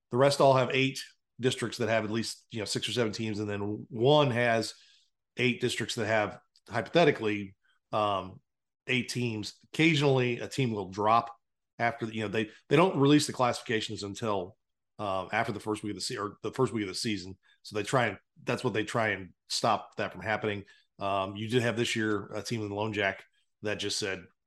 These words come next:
we're done <laughs> before, before last week, and, and they're not playing, so Butler gets a, a bye. Uh, and so essentially, it, it, it's a point system based on the winning, you know, how much you win by, which is a plus thirteen, um,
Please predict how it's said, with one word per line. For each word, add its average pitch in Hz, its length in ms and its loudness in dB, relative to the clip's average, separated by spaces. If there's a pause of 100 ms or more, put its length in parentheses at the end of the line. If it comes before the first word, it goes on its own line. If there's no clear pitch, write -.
(140)
we're 139 120 4
done 147 340 6 (140)
<laughs> 139 140 -2
before, 220 640 8 (320)
before 196 300 10
last 151 340 4
week, 160 340 6 (280)
and, 131 180 0
and 127 140 0
they're 131 120 4
not 123 220 2
playing, 117 260 0
so 113 160 -2
Butler 113 300 0
gets 104 200 -4
a, 101 60 -2
a 98 200 -4
bye. 95 320 0 (440)
Uh, 127 280 6
and 120 100 -2
so 151 80 4
essentially, 175 440 8
it, 139 280 2 (120)
it, 135 240 0
it's 123 120 -4
a - 40 -4
point 160 300 2
system 101 320 -4
based 117 260 0
on 117 360 0 (1400)
the 107 140 -4
winning, 143 360 4
you 127 100 4
know, 110 140 -2 (440)
how 139 100 4
much 160 200 6
you 139 60 6
win 127 160 4
by, 113 180 4
which 110 180 -2
is 107 60 -4
a 107 40 -6
plus 110 260 -2
thirteen, 107 580 -4 (380)
um, 95 440 -6